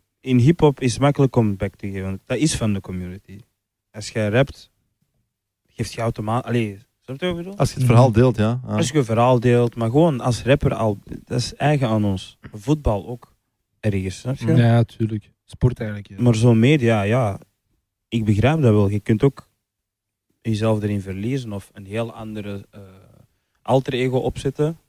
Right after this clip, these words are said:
Speaker 1: voor,
Speaker 2: Mhm.
Speaker 1: voor meer daar in dat wereldje te geraken
Speaker 2: Mhm.
Speaker 1: en vergeten van waar je komt.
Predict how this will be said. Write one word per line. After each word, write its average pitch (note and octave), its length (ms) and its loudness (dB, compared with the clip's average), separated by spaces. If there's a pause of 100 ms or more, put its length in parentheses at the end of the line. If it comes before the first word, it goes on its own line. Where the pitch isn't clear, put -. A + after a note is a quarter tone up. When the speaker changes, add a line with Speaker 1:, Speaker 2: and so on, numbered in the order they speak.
(200)
Speaker 1:
voor, A2 200 -4
Speaker 2:
Mhm. B2+ 100 0 (120)
Speaker 1:
voor G#2 200 -14 (120)
meer A2 300 -2
daar G#2 280 -6
in G#2+ 140 -10
dat G2+ 120 -6
wereldje B2 400 -4
te C3 140 -6
geraken D3 440 -6 (160)
Speaker 2:
Mhm. A#2 200 0 (280)
Speaker 1:
en G#2+ 160 -16
vergeten G#2+ 480 -14
van G#2+ 120 -14
waar G2+ 180 -12
je G2 120 -16
komt. - 520 -4